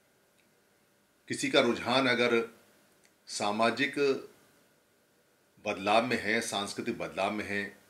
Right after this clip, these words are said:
कल्चरल रिवोल्यूशन में है, तो वो कहता है कि हमको सांस्कृतिक काम करना चाहिए, कल्चरल बदलाव करना चाहिए, जो हमारा दैनिक क्रियाक्रम है उसको हम ठीक करना चाहिए, और हमको पॉलिटिक्स में नहीं जाना चाहिए।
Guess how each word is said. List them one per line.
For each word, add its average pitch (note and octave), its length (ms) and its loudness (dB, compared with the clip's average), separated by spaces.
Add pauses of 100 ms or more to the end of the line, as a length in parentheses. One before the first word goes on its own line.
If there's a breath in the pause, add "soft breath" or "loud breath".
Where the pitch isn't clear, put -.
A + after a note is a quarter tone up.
(320)
कल्चरल A2 600 -2
रिवोल्यूशन G#2 640 -2
में G#2 100 -6
है, G2+ 180 -2
तो A#2+ 140 -4
वो A#2 80 0
कहता G2+ 360 -4
है A#2 180 2
कि B2 480 -2 (840)
हमको G#2 340 -6
सांस्कृतिक G#2+ 680 -6
काम F2+ 180 -8
करना E2+ 200 -12
चाहिए, F#2+ 500 -6 (180)
कल्चरल G#2+ 460 -2
बदलाव F2+ 340 -6
करना E2 260 -12
चाहिए, F2+ 520 -4 (1200)
जो B2+ 120 2
हमारा A#2 460 4
दैनिक A2+ 560 -2
क्रियाक्रम G2+ 460 -2
है A#2 100 -4
उसको G#2 260 -6
हम G2 180 -6
ठीक - 180 -18
करना F2 200 -10
चाहिए, G2 420 -6
और A2 580 0 (920 soft breath)
हमको A#2+ 300 0
पॉलिटिक्स G2 460 -4
में G#2 80 -6
नहीं F2 140 -12
जाना G2 240 -2
चाहिए। A2 400 -4